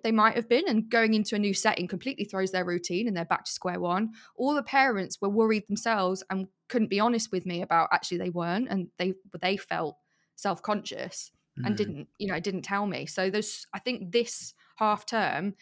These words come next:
Speaker 1: and this episode at this time is really appropriate for us, because I can imagine that some of our listeners who are listening right now might already be reaching burnout.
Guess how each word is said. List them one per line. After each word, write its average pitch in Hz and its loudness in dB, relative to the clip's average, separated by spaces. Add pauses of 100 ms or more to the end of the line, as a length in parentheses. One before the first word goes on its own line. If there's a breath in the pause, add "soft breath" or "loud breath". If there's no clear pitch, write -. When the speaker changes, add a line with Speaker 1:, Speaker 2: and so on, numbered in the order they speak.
(180 loud breath)
Speaker 1:
and 185 -6
this 226 4
episode 190 -4
at 175 -4
this 190 0
time 175 -2
is 185 -6 (120)
really 220 0
appropriate 202 -4
for 147 -6
us, 170 -10
because 175 -6 (480 loud breath)
I 202 2
can 220 -2
imagine 202 -2 (100)
that 180 -6
some 190 -4
of 180 -8
our 175 -2
listeners 175 -8 (320)
who 190 -8
are 175 -6
listening 175 -8
right 190 -2
now 185 -4 (380)
might 180 -4
already 170 -2
be 170 -4
reaching 170 -4
burnout. 135 -6